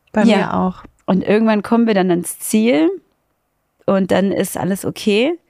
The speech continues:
Speaker 1: Für ein paar Tage.
Speaker 2: Für ein paar <laughs> und dann ist es auch wieder nicht mehr okay. Sachen, die mir bei der Arbeit nie passieren würden.
Speaker 1: Ja, spannend. Gibt es eigentlich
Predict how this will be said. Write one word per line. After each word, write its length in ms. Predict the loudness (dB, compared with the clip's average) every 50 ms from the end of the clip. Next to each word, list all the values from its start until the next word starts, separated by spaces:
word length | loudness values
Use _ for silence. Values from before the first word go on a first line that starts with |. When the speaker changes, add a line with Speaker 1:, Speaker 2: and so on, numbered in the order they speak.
| _ _ _
Speaker 1:
Für 140 | -6 -4 -4
ein 100 | -4 -2
paar 160 | -2 -4 -4
Tage. 360 | -2 0 0 0 0 -2 -4
Speaker 2:
Für 140 | -2 -2 -2
ein 80 | 0 0
paar 1040 | 0 -2 -2 0 0 -2 -2 -2 -4 -8 -6 -6 -8 -8 -6 -8 -8 -4 -2 0
<laughs> 0 |
und 80 | 2 2
dann 160 | 2 0 0 0
ist 120 | -2 -2
es 120 | -2 -2 -2 0
auch 200 | 2 2 0 0
wieder 180 | 0 0 0 -2
nicht 200 | -4 -6 -6 -6
mehr 220 | -4 -4 -4 -4
okay. 300 | -4 -8 -8 -6 -4 -4 -4 -6 -8 -10 -10 -12 -12 -14 -16 _
Sachen, 340 | -2 0 0 2 2 0 0
die 100 | 0 -2
mir 100 | -2 -2
bei 100 | -2 -2
der 140 | 0 0 0
Arbeit 360 | 0 0 0 0 -2 -2 -8 _ _ _
nie 240 | 0 2 2 2 0
passieren 520 | -2 -6 -8 -10 -8 -8 -6 -6 -6 -8 -6
würden. 320 | -6 -6 -6 -6 -8 -10 -12 -6
Speaker 1:
Ja, 360 | -2 0 0 2 2 2 0 0
spannend. 640 | -2 -8 -10 _ -4 -4 -2 -4 -6 -6 -10 -16 -20 _ _ _ _ _ _
Gibt 220 | -2 -2 0 -2
es 100 | -4 -2
eigentlich 460 | -2 -4 -2 -2 -2 -2 -4 -6 _